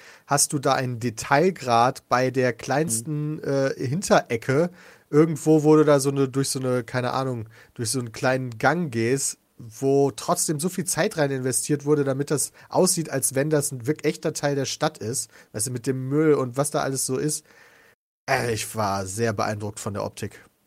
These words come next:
Speaker 2: Ja. Also auch so Zwischensequenzen und Abschnitte, die, die storyrelevant sind, haben sie auch nochmal überarbeitet, was dir einfach auffällt,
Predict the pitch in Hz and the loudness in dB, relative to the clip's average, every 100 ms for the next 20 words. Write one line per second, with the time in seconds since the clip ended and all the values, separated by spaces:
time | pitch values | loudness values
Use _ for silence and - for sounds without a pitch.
0 | - 110 - _ _ _ _ _ _ - | -16 -16 -16 _ _ _ _ _ _ -20
1 | - _ _ _ _ - - 127 139 151 | -20 _ _ _ _ -20 -4 0 0 -2
2 | 143 160 156 156 147 - 151 156 - 156 | -6 -6 -4 -2 -4 -2 -2 -2 -6 -8
3 | 151 139 - - - 147 147 127 127 127 | -6 -8 -8 -6 -6 -6 -4 -4 -4 -6
4 | 135 131 127 147 143 151 143 143 135 143 | -8 -10 -4 -2 -2 -2 0 -2 0 0
5 | 143 147 139 143 139 127 110 135 151 143 | -2 -4 -4 -4 -4 -4 -2 0 0 0
6 | 131 127 127 123 131 135 127 131 123 123 | -2 -2 -4 -2 0 2 0 -4 -8 -8
7 | - 135 120 - - 131 151 170 - 117 | -8 -8 -8 -10 -2 4 4 2 -6 -2
8 | 117 127 - | 0 -2 -6